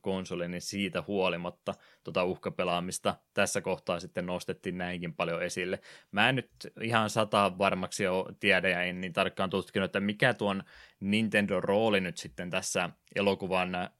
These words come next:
tuottamisessa loppupeleissä oli. Mitä mä Luke Edwardsin haastattelua jossain välissä kuuntelin, niin ilmeisesti he niinku rahoittajana on ollut jo, ja varmasti he on jonkin verran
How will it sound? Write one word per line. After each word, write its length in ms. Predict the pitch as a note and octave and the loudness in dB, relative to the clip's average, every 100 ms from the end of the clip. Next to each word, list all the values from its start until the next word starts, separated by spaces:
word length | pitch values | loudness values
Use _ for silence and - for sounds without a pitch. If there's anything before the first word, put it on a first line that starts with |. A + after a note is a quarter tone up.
| - _ | -20 _
tuottamisessa 680 | A#2 A#2 - G2 F2 F2+ F#2 | 2 2 2 -2 -2 -4 -2
loppupeleissä 680 | F2+ - F2 F2+ F2+ - F2+ | -2 -2 -4 0 0 0 0
oli. 180 | F2 F2 - - | -2 -4 -10 -12
Mitä 240 | F#2+ G#2+ G2+ | -2 2 4
mä 320 | G2 G2 G2 | 4 2 2
Luke 400 | A2 G#2 G2 F#2+ | -2 -2 2 2
Edwardsin 520 | F#2 G2 F#2 - G2 - - - G#2+ | 2 0 -2 -2 -2 -4 -10 -14 -14
haastattelua 720 | - G2 F#2 F#2+ - G2 F#2 | -2 0 0 -2 -4 0 2
jossain 300 | F#2 G2 G#2 | 2 0 0
välissä 260 | F#2 F#2+ G#2 | 0 -2 -4
kuuntelin, 460 | G#2 G2 F#2+ G2 F#2+ | -4 0 2 2 2
niin 140 | F2+ - - F#2 | -2 -8 -12 -6
ilmeisesti 460 | F#2 F#2+ G2+ F#2 | -4 -2 -4 -2
he 100 | F#2+ | -2
niinku 240 | F#2+ F2+ G2 | 0 -2 4
rahoittajana 840 | A2 A#2+ F#2+ - G#2+ G#2 G2 F#2+ | 6 6 4 4 6 8 6 4
on 160 | F#2 F#2 | 2 0
ollut 280 | F#2+ G2 F#2+ | -2 -2 -2
jo, 300 | F#2+ F2+ F#2 | 0 2 2
ja 220 | F#2 F2 F#2 | 2 0 0
varmasti 400 | F#2+ F#2+ - F#2+ | -2 -2 -4 -2
he 60 | |
on 200 | F#2+ F#2 | 0 2
jonkin 380 | G2+ A2+ A2 F#2 | 2 2 0 0
verran 240 | F#2+ F#2+ | 2 0